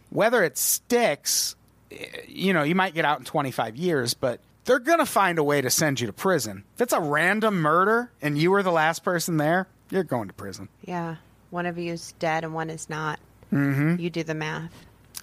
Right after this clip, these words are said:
Speaker 1: The boyfriend did it.
Speaker 2: Yeah.
Speaker 1: Lazy.
Speaker 2: So
Speaker 1: It's lazy.
Speaker 2: what just dawned on me, Glenn and Justin Helzer, so they were both sentenced to life in prison. They were before their time. They didn't have the cheekness of the Menendez brothers.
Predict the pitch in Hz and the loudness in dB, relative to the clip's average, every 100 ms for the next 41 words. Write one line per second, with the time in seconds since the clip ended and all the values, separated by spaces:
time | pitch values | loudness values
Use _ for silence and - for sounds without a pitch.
0 | - _ - 160 - - 214 233 247 233 | -18 _ -4 -4 -2 2 6 6 4 4
1 | 202 185 175 170 147 117 - _ - 73 | 4 4 4 4 4 0 -6 _ -20 -18
2 | 165 - - 127 151 147 226 214 208 202 | -18 -20 -6 0 2 4 4 4 4 4
3 | 196 185 247 269 254 190 165 190 208 214 | 4 4 4 4 4 0 -2 -2 -2 -4
4 | - 190 180 185 160 160 160 180 185 196 | 0 0 2 0 0 -4 -2 -2 0 0
5 | 180 175 196 160 165 165 160 151 156 - | -2 -2 -6 -2 -2 0 0 0 -2 -8
6 | - 170 160 170 180 - 180 170 - - | -4 -2 0 0 -2 -2 -2 -4 -4 -2
7 | 160 160 165 156 - 170 165 156 143 151 | 0 0 -2 -6 0 0 2 0 0 -2
8 | - _ - 202 262 269 196 185 165 160 | -12 _ -2 0 0 -2 0 0 0 0
9 | 165 165 160 151 _ - 196 240 262 220 | 2 2 -2 -8 _ 0 0 2 -2 -2
10 | 208 208 202 202 196 180 190 175 165 175 | 0 2 4 4 0 -4 -2 0 0 -2
11 | - - - - - - 330 - 170 147 | -8 -20 -12 -4 -2 -2 -4 -2 0 0
12 | 165 - - _ _ - 165 170 160 156 | -4 -10 -14 _ _ -6 0 2 4 4
13 | 151 165 175 220 160 156 147 - 175 - | 0 0 0 0 -2 -4 -4 -6 -6 -10